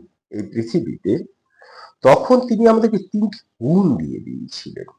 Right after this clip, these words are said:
যে, "যা, পৃথিবীতে যাচ্ছিস, সেই তিনটে গুণ নিয়ে যা।" এবার সত্য, রজতম,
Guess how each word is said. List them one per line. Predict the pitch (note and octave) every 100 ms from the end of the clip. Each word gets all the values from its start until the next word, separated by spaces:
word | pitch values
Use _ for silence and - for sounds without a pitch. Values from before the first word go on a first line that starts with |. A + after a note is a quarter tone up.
| _ _ _ _ _ -
যে, | B2+
"যা, | A#2 A2 G2 -
পৃথিবীতে | A#2+ C3 C3 C#3
যাচ্ছিস, | C#3 C#3 G#3
সেই | E3 B2
তিনটে | B2 A2+ G2+
গুণ | G#2 A2+
নিয়ে | E2 -
যা।" | - - - _ _ _ _ _ _ -
এবার | A#2+ F3 G3+ -
সত্য, | - D#3+ - -
রজতম, | C4+ G#3 C3+ A#2 G2+ E2 D2 F2